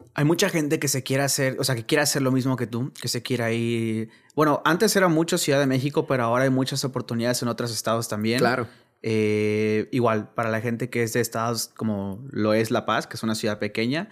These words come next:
Speaker 2: Sí.
Speaker 1: así hay muchas otras personas muy talentosas que al igual que tú quieren, eh, salir y irse a entrenar, ¿no? A
Speaker 2: Claro.
Speaker 1: otra, a otra, a una ciudad más grande.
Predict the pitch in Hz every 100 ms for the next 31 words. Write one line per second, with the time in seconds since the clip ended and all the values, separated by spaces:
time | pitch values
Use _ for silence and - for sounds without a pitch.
0 | - 95 87 117 - 120 120 127 131 123
1 | 117 123 120 123 127 131 117 113 120 127
2 | - 117 113 110 113 - - 120 120 123
3 | 143 - _ _ - 120 120 117 113 110
4 | - 107 104 101 98 - 110 120 165 233
5 | - _ _ _ - 113 113 107 107 107
6 | 156 127 135 117 110 104 104 104 117 208
7 | - 110 110 110 104 98 - - 104 104
8 | 113 107 104 101 95 120 135 131 120 131
9 | 117 117 117 110 101